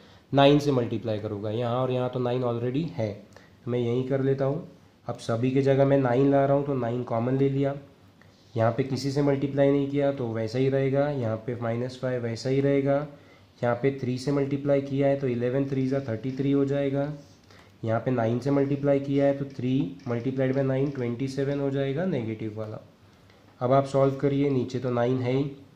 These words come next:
माइनस फ़ाइव, माइनस वन, माइनस सिक्स, माइनस सिक्स और माइनस ट्वेंटी सेवन is माइनस थर्टी थ्री प्लस थर्टी थ्री,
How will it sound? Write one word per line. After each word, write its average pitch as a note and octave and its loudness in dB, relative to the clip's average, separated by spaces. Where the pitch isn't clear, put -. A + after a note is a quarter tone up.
माइनस B2 4
फ़ाइव, C#3 6
माइनस C3 2
वन, C#3 4
माइनस C3 0
सिक्स, D#3 -4
माइनस A#2+ -2
सिक्स C3 -4
और C3+ 2
माइनस B2+ 0
ट्वेंटी C3 0
सेवन C3+ -2
is C#3 0
माइनस A#2 0
थर्टी C3+ -2
थ्री C#3 0
प्लस C3+ 4
थर्टी A2+ -4
थ्री, A2 -10